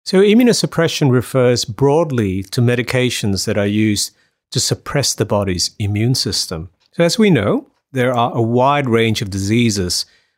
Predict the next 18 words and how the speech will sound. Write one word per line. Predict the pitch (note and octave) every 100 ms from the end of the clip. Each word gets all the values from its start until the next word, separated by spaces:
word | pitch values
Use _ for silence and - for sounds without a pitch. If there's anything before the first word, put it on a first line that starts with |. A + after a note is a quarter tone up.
| _
which | B2 -
are | A2+
caused | - C3 C3 -
by |
some | B2 - D3
form | - - C#3+ B2 A#2+
of | G#2+ -
dysregulation | - B2 - B2 A2 A2 G#2+ G2+ - G2+ G2+ G#2+ -
or | G2 A2
overactivity | G#2+ F#2+ - A#2 F2+ F2+ F2+
of | E2
the | F#2
immune | F2 G2+
system. | A#2 G#2 - F#2+ F#2 - _ _
And | B2+ A2+ A2 B2+
the | A2+
clinical | - D3 C3+ A#2+
manifestations | A#2 G#2 A#2 - D3 E3+ - B3 A#3 -